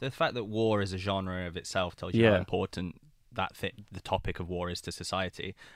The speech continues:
Speaker 1: and I think it's so important as, you know, cine-, cinema viewers that we get to experience different viewpoints of, of war, 'cause if we look at it from just a U K U S perspective, then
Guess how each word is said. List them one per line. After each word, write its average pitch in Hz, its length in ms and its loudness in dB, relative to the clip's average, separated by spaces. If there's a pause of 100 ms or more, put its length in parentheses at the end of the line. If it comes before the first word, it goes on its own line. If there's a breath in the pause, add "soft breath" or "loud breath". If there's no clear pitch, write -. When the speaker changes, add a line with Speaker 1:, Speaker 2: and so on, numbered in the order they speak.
(100)
Speaker 1:
and 92 160 0
I 92 60 -2
think 95 280 -2
it's - 200 -10
so 92 140 -2
important 87 440 -4
as, - 260 -10
you 95 120 -8
know, 80 100 -8
cine-, 87 340 -8 (120)
cinema 90 260 -8
viewers 87 320 -6
that - 100 -10
we 90 120 -8
get - 160 -6
to - 100 -12
experience 85 420 -10
different 90 340 -12
viewpoints 92 880 -6
of, 92 420 -8
of 95 120 -8
war, 104 300 0 (220 loud breath)
'cause - 80 -4
if 104 100 -4
we 104 80 0
look 107 180 0
at 95 60 -2
it 90 80 -4
from 90 160 -10
just - 200 -10
a 85 40 -8
U 87 140 -6
K 90 140 -8
U 85 180 -6
S - 100 -10
perspective, - 540 -12
then 87 260 -6